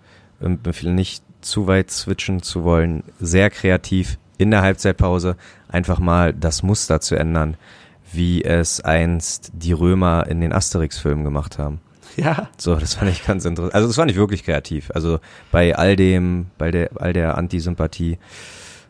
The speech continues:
Speaker 1: ähm, fand ich das schon echt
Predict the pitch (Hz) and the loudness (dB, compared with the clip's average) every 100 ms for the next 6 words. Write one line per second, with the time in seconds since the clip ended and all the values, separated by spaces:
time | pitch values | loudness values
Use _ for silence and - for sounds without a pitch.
0 | _ - 82 82 80 80 78 76 76 78 | _ 2 4 4 4 2 0 0 -4 -8
1 | - _ _ _ - - 85 76 90 - | -16 _ _ _ -6 0 0 0 0 2
2 | 85 73 - | 2 0 -2